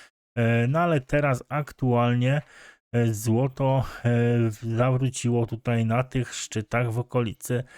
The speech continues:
e, dwa tysiące siedem dolarów. I teraz, e, albo zaliczymy kolejny mocny zjazd, albo wybijamy te szczyty, no i wtedy można się ustawiać pod ewentualnego,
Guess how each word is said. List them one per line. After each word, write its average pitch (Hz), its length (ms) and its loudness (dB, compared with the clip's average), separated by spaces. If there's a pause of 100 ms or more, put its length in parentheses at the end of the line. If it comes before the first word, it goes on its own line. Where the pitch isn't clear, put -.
(380)
e, 117 240 0
dwa 117 460 0
tysiące 107 920 -4 (380)
siedem 104 600 -2 (280)
dolarów. 113 800 0
I 202 200 -2
teraz, 208 640 -2
e, 143 300 2 (160)
albo 151 560 2 (500)
zaliczymy 127 680 0
kolejny 127 720 2 (220)
mocny 123 640 0
zjazd, 135 640 -2 (280)
albo 151 640 0
wybijamy 120 680 0
te 107 180 -4
szczyty, 135 600 -2 (500)
no 135 80 0
i 131 60 2
wtedy 117 340 0
można 110 360 0
się 110 200 -2
ustawiać 104 680 -2
pod 127 300 -2
ewentualnego, 104 920 -2